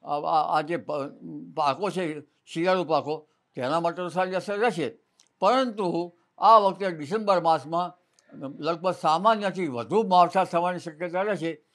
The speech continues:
અને વરસાદ વધુ થશે. જેમાં, અ, હમણાં તારીખ ચૌદ, પંદર, સોળ ને સત્તર કે વીસમાં એક માવઠું થવાની શક્યતા રહેશે અને, અ, લગભગ આ, આ માવઠાની શક્યતા છેક મુંબઈના ભાગો સુધીમાં દસ, અ, આઠ, નવ, દસમાં જે,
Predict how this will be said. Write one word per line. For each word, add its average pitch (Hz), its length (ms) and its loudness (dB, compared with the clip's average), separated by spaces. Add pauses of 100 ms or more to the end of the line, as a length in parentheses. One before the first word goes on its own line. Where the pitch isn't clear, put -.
(200)
અને 180 180 -2
વરસાદ 160 360 0
વધુ 139 280 -6
થશે. 165 400 -4 (440)
જેમાં, 185 500 0 (920)
અ, 117 280 -8
હમણાં 160 560 -2 (200)
તારીખ 185 280 2
ચૌદ, 185 260 0
પંદર, 185 300 -2
સોળ 180 300 -4
ને 190 140 -6 (180)
સત્તર 156 300 -6
કે 175 140 -2
વીસમાં 165 580 -2 (340)
એક 185 140 -2
માવઠું 165 380 2
થવાની 185 280 0
શક્યતા 185 420 -2
રહેશે 156 420 0 (380)
અને, 175 400 -2 (280)
અ, 139 60 -8
લગભગ 156 460 -2
આ, 180 500 6
આ 202 40 4
માવઠાની 175 420 2
શક્યતા 165 580 -2 (220)
છેક 196 100 -4
મુંબઈના 165 460 -2
ભાગો 113 340 -4
સુધીમાં 175 600 -4 (240)
દસ, 175 300 -2
અ, 156 100 -4
આઠ, 170 400 2
નવ, 175 200 -6
દસમાં 160 720 -2
જે, 170 220 -6